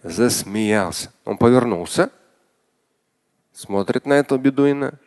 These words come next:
и засмеялся от души. Засмеялся. Потом сказал: «Дайте ему». Представьте,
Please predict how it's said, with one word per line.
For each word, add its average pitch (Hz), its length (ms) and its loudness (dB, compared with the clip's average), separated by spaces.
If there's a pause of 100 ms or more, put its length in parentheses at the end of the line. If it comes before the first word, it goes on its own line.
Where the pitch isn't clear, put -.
(100)
и 151 180 -2
засмеялся 107 840 -2
от - 100 -12
души. - 260 -12 (840)
Засмеялся. - 680 -4 (720)
Потом 151 220 -4
сказал: - 240 -8 (100)
«Дайте 104 300 -4
ему». - 140 -20 (1400)
Представьте, - 640 0